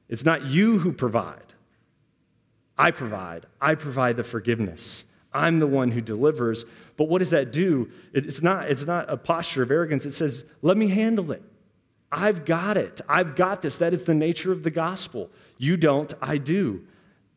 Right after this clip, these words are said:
Let that, let that give you immense peace.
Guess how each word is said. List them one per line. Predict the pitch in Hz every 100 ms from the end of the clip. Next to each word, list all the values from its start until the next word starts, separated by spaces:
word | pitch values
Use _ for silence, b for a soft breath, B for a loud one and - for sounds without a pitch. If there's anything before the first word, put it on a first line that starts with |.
| _
Let | 147 175
that, | 180 160 - -
let | 156 160
that | 160
give | 131 143
you | 139 120 - _ _ -
immense | 117 139 165 160
peace. | - 151 104 - - -